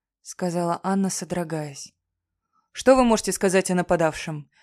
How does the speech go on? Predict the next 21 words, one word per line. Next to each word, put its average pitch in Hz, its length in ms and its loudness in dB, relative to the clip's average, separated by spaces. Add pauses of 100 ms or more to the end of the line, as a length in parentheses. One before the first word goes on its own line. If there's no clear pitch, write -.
(140)
Высокий, 226 580 2
низкий, 202 640 0
худой, 190 580 4
полный?» 185 640 -2 (220)
спросил 185 420 -2
детектив 160 420 -6
Петрович. 151 600 -6 (840)
«Я 202 400 0 (1700)
не 208 200 -4
знаю. 202 500 -2 (1300)
Было 208 300 2
темно, 196 460 0
я 175 360 -2 (260)
не 208 180 0
видела 196 320 -2
его 170 180 -4
лица. 165 500 -8 (1080)
Только 190 340 -4
глаза 190 480 0
и 170 360 -6 (1080)
запах», 180 720 -10